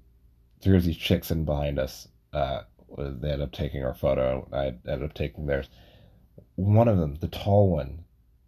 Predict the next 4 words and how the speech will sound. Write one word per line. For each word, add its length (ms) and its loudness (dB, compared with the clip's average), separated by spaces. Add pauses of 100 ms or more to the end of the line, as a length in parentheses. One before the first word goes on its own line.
(380)
the 160 -4
glasses, 760 -2 (1800)
gorgeous. 640 2 (2250)
I, 500 2